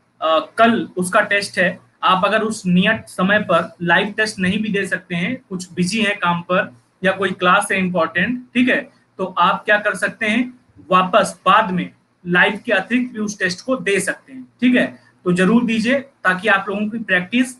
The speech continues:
mathematics, हिंदी, reasoning, जीएस, इन सभी विषयों की बेहतर तरीके से चलती रहे। Good evening Govind, Welcome। Nitesh, स्वागत है।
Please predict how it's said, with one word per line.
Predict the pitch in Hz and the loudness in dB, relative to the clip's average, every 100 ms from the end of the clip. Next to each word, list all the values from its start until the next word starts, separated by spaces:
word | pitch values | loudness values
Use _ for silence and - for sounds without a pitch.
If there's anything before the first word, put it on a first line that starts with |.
| _ _ - | _ _ -2
mathematics, | 185 185 190 185 233 226 - | 0 2 -2 0 -2 -4 -2
हिंदी, | 180 190 190 226 | 0 2 2 2
reasoning, | 180 190 175 214 226 233 - _ _ _ | 2 0 0 -2 0 -2 -4 _ _ _
जीएस, | 190 214 233 226 | 0 2 2 0
इन | 214 | -2
सभी | 208 214 254 | 2 4 4
विषयों | 214 208 196 180 | 2 -2 -2 -2
की | 220 | 0
बेहतर | - 185 180 214 | 0 0 0 0
तरीके | 208 165 - 156 | 0 -4 -6 -6
से | 202 277 - _ - | -2 -2 -4 _ -2
चलती | 185 - 139 | 0 0 -4
रहे। | 127 123 - _ _ _ _ _ _ _ _ _ _ _ _ _ _ _ _ _ _ _ _ _ _ _ _ _ _ | -12 -14 -18 _ _ _ _ _ _ _ _ _ _ _ _ _ _ _ _ _ _ _ _ _ _ _ _ _ _
Good | 175 214 | -2 2
evening | 233 247 240 | 6 6 6
Govind, | 190 185 226 226 | 4 2 2 2
Welcome। | 202 202 185 170 | 0 0 -4 -2
Nitesh, | 180 202 220 | -2 -2 -2
स्वागत | 220 202 190 185 | -2 -2 0 -2
है। | 139 | -6